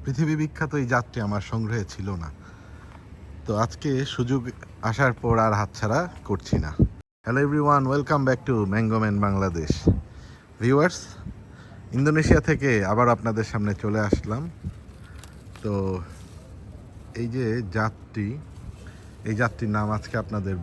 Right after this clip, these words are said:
বলবো। অনেকগুলোই জাত দেখিয়েছি, নাম বলিনি। তো এই জাতটি আমার খুব পছন্দের ছিল এবং এই জাতটি আমি সংগ্রহ করতে পারিনি আর কি।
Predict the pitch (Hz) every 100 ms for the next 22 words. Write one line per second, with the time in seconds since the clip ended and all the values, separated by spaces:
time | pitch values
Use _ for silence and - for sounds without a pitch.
0 | 107 117 113 147 117 110 123 131 117 117
1 | 104 117 - 135 - 147 113 98 101 104
2 | 107 101 139 196 - - - - - -
3 | - - - - 104 98 - 135 143 160
4 | 147 - - 127 123 - - - - -
5 | 104 107 107 107 98 - - - - -
6 | - - - - 180 147 165 - 180 170
7 | 175 - 175 180 220 - - - - -
8 | - - - - 110 113 104 - - 110
9 | 113 123 123 - 123 113 - - - -
10 | 110 110 107 95 - - - - 170 175
11 | 127 160 139 117 - 120 123 98 87 80
12 | - -